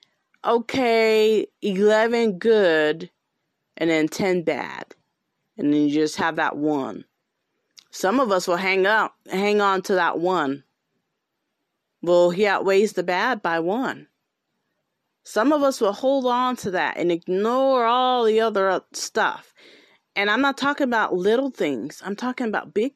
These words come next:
things. And I'm, I'll give some examples. Like,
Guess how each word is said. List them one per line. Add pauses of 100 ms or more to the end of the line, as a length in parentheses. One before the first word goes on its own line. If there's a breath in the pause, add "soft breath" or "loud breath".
things. (680 soft breath)
And
I'm,
I'll
give
some
examples.
Like,